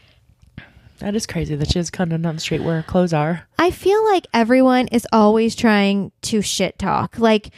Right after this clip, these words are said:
Speaker 2: every single person has their own struggles that you don't know about. Like,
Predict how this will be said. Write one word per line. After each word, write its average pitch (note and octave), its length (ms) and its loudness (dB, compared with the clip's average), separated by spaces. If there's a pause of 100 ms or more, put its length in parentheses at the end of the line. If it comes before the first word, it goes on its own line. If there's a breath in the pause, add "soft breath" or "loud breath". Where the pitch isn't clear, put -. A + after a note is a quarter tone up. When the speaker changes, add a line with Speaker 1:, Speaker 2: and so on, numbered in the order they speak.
(920 soft breath)
Speaker 2:
every E4+ 360 -2
single D4+ 340 0
person A#3 400 -2
has G#3 260 0
their G#3+ 240 -2
own G3 260 -2
struggles G#3 600 -4
that G#3+ 120 -2
you G3+ 200 -4
don't G#3+ 260 -2
know F3 220 -4
about. A3 440 -4
Like, G#3+ 320 0